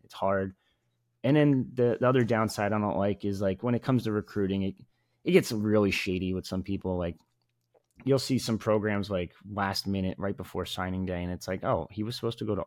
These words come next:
Auburn. He told me he was going to Auburn, loved Auburn, and then all of a sudden he's going to Tennessee now? Like, what happened there?" And it's like, "Hey, bud, I heard he got, like, six hundred, seven hundred K." And it's like, "Oh, okay, that, that would, that would make sense. Well, I, I would do it too."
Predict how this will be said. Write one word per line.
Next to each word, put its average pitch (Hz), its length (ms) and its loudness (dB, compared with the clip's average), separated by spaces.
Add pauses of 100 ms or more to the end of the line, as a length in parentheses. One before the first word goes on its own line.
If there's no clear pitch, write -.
Auburn. 87 640 -6
He 104 100 -8
told 113 260 2
me 101 80 2
he 90 40 0
was 85 80 -4
going 92 180 -2
to 90 60 -2
Auburn, 85 400 -4 (380)
loved 113 260 4
Auburn, 90 400 2
and 90 100 -2
then 95 100 0
all 98 120 2
of 90 60 -4
a 85 60 -12
sudden 92 300 -2
he's 90 200 -8
going 95 260 -4
to 85 180 -12
Tennessee 104 400 -4
now? 151 240 -2
Like, 117 180 -2
what 113 120 -4
happened 110 360 -2
there?" 120 180 0
And 92 120 -2
it's - 160 -10
like, 85 140 -6 (560)
"Hey, 95 120 -2
bud, 92 220 0
I 87 80 -4
heard 92 220 -2
he 92 80 -4
got, 82 240 -6
like, 69 220 -8 (400)
six - 260 -6
hundred, 82 260 -2
seven 80 200 -2
hundred 78 220 -4
K." 82 220 -4
And 82 120 -8
it's - 140 -14
like, - 160 -12 (120)
"Oh, 202 320 0 (160)
okay, 131 460 0
that, 143 240 2
that 175 180 6
would, 170 180 2 (200)
that 135 100 2
would 147 100 6
make 156 200 4
sense. 175 320 4
Well, 107 100 2
I, 113 60 2
I 117 120 4
would 131 140 4
do 92 160 2
it - 100 0
too." - 220 0